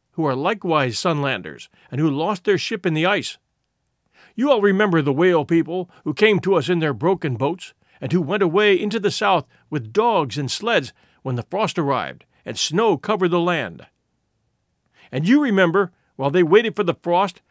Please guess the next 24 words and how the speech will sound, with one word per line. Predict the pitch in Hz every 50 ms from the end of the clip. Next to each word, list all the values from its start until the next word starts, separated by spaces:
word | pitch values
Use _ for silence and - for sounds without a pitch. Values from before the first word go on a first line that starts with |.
| _ _ _
that | - 147 104 107
one | 117 147 196 233 240 214
man | 202 220 220 220
of | 196 170 135
them | 180 170 151 117
dug | 113 190 214 202
in | 196 196
the | 190
ground, | 170 131 139 165 202 226 214 156 101 80 - - _ _ _ _ _ _ _ _ _ _ _ -
and | 139 165
then | 220 240 208
two | - - - 277 294
men, | 262 196 139 107 78 - - - _ _ _ _ _ -
and | - 180 208 196 -
three, | - 208 233 269 285 240 147 95 73 - - _ _ _ _ -
and | - 151 196
then | 240 240 208
all | - - 151 214 262 269 254
men | 202 185 190 170
of | 147 110
them, | - - - _ _ _ _ _ _ -
with | 147 139 113 107
great | 123 196 277 330 285
excitement | 180 - - - 240 240 180 135 123 - -